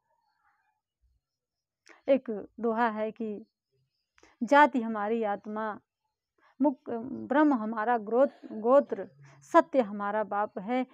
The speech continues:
मुक्ति हमारा धर्म। यही एक धर्म है,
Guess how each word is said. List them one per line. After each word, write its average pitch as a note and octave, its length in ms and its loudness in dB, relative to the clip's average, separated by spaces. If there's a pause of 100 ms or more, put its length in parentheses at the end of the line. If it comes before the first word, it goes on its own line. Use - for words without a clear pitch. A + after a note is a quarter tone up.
(160)
मुक्ति C#4 220 -4
हमारा F#3+ 400 -12
धर्म। G#3 380 -18 (1800)
यही D4 520 2 (640)
एक C#4 180 -2
धर्म A3+ 340 -2
है, C#4 220 -2